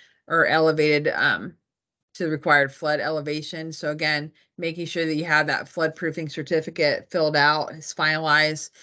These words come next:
that you have, um, flood protection, flood barriers must be identified on the plans,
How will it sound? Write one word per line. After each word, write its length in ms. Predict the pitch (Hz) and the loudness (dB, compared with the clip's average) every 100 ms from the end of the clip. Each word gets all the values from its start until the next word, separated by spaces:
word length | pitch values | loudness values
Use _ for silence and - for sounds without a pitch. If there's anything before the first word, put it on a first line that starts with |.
| - - - | -20 -14 -6
that 80 | |
you 80 | 190 | -2
have, 300 | 185 151 143 | 2 4 2
um, 340 | - 151 101 156 | -2 -4 -4 -10
flood 340 | - 180 165 | -4 0 0
protection, 640 | 175 151 156 156 - 156 147 | -2 -2 -2 -2 -6 -8 -8
flood 320 | - 160 156 | -2 -2 2
barriers 600 | 151 151 151 151 151 156 | 2 2 2 0 -2 -2
must 240 | 151 147 | -4 -2
be 80 | 156 | 0
identified 560 | 143 143 147 143 151 147 | 0 0 -2 0 0 2
on 140 | 143 | -2
the 80 | 143 | -4
plans, 600 | - 151 - 151 147 | -6 -8 -8 -8 -10